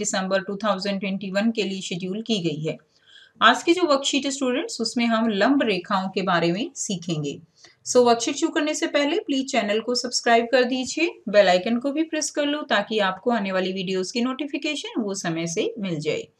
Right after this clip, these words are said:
So देखिए आज की worksheet में क्या दिया गया है। परिचय, दो रेखाएं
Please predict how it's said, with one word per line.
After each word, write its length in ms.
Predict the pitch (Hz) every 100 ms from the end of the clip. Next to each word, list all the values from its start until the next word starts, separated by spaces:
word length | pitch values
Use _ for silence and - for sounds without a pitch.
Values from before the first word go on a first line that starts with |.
| _ - - - -
So 140 | 208
देखिए 280 | 208 214 302
आज 280 | 330 226 -
की 100 | 233
worksheet 500 | 196 180 - 220 240
में 140 | 247
क्या 180 | 254 285
दिया 260 | 247 196 165
गया 220 | 165 160
है। 240 | 180 311 - _ _ _ _
परिचय, 640 | 226 208 202 175 185 156 156 _ _ 190
दो 320 | 185 277 320
रेखाएं 480 | 330 311 285 302